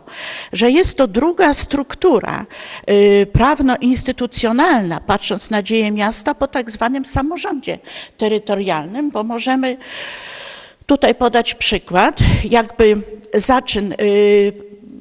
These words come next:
samorządu terytorialnego to przyjmuje się tysiąc dwieście dwadzieścia, lokacja miasta.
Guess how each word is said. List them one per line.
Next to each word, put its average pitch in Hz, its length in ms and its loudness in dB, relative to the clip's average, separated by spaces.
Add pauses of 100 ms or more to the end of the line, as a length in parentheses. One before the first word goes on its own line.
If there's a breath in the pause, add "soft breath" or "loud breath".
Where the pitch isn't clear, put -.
(200)
samorządu 226 640 -2
terytorialnego 202 1160 0
to - 460 -2
przyjmuje 220 540 -2
się - 180 -8
tysiąc 190 380 -6
dwieście 190 360 -6
dwadzieścia, 175 560 -2
lokacja 180 520 -4
miasta. 180 500 -4